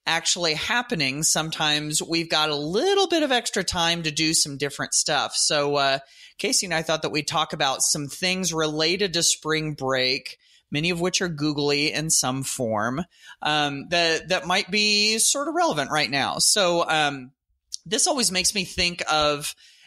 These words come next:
an activity that I always like to do in my, um, high school Spanish classes. And my wife has done a version of this in her social studies classes before too. And the idea is that,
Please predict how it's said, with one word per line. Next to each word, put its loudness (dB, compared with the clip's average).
an 2
activity 0
that 2
I 2
always 2
like 0
to -2
do 2
in 0
my, 0
um, -2
high -2
school -2
Spanish 0
classes. -2
And -2
my 0
wife 0
has 0
done 2
a -2
version 0
of -2
this 2
in -4
her -2
social 0
studies 0
classes 0
before -4
too. -2
And 0
the -2
idea 2
is 0
that, 0